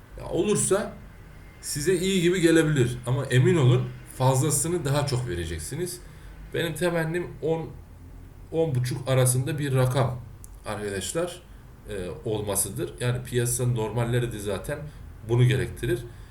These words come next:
Yanlış anlamayın, istemediğimden değil. Keşke otuz bin lira asgari ücret alsanız da enflasyon tek hanelerde olsa ama yok öyle bir dünya. Bugün aldığınız her beş yüz bin lira fazla zam,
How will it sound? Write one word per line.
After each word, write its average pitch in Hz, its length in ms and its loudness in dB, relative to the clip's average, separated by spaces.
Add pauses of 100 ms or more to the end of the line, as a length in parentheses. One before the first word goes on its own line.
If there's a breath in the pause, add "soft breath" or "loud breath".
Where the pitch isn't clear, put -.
(260 loud breath)
Yanlış 151 320 0
anlamayın, 151 460 0
istemediğimden 135 800 2
değil. 123 200 0
Keşke 131 320 -2
otuz 127 440 0
bin 101 160 -4
lira 95 140 -2
asgari 98 380 -6
ücret 92 260 -6
alsanız 143 480 -2
da 156 200 -4 (460 loud breath)
enflasyon 123 640 0
tek 120 220 -2
hanelerde 107 440 0
olsa 147 480 -4
ama 131 180 -4
yok 123 280 4
öyle 85 180 -4
bir 76 100 -10
dünya. 135 360 -6 (600 loud breath)
Bugün 131 180 -4
aldığınız 143 420 -2
her 160 200 -4
beş 127 240 2
yüz 123 160 -2
bin 127 180 0
lira 113 180 -4
fazla 120 360 -2
zam, 143 300 -2